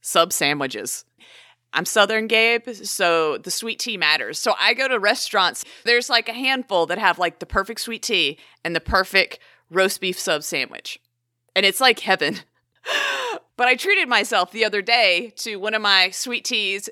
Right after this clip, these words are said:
and roast beef sub sandwiches. And I always go alone and I just pretty much chill and enjoy that. It's just, like, a really silly thing, but it's my time.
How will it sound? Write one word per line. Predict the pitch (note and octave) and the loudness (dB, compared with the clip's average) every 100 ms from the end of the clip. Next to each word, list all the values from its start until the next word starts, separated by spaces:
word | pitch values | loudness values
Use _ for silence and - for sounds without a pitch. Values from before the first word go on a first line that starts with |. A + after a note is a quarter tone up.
| - | -2
and | F#3 F3 F3 | 2 2 2
roast | F#3+ F#3+ | -2 -4
beef | G3+ G3 | -8 -6
sub | G3 F3 | -6 -4
sandwiches. | F#3 E3 D#3+ C3+ B2+ A#2 | -2 -2 -2 -6 -10 -8
And | F3+ | -2
I | F3+ | 0
always | G3 G#3+ - | 2 -2 -4
go | G#3+ | -6
alone | G3+ F#3 F3 E3+ | -2 -2 -2 -6
and | F#3 F3 | -4 -2
I | E3+ | -2
just | F3+ - | -4 -8
pretty | G3 F#3+ | -6 -4
much | F3+ - - - _ _ - | -4 -6 -12 -16 _ _ -6
chill | - B3+ G3+ F3+ - - - E3+ | 0 6 6 6 2 -10 -8 -6
and | E3 | -4
enjoy | E3 E3+ D3 | -2 0 0
that. | C3 A2 - _ - - - | 0 -2 -6 _ -20 -20 0
It's | G#3+ G#3 | 2 2
just, | A#3 A3+ | 0 0
like, | A#3 G3+ | 2 2
a | F#3+ | 0
really | G3 G#3 G#3 | -2 -2 -4
silly | - - F3+ F#3 G3+ | -4 0 0 0 -2
thing, | D#3+ E3 G#3 | 0 0 0
but | F3+ | -4
it's | - D#3+ | -4 -2
my | D3 | -2
time. | E3 D#3+ D3 D#3+ A#3 | -2 -4 0 0 -2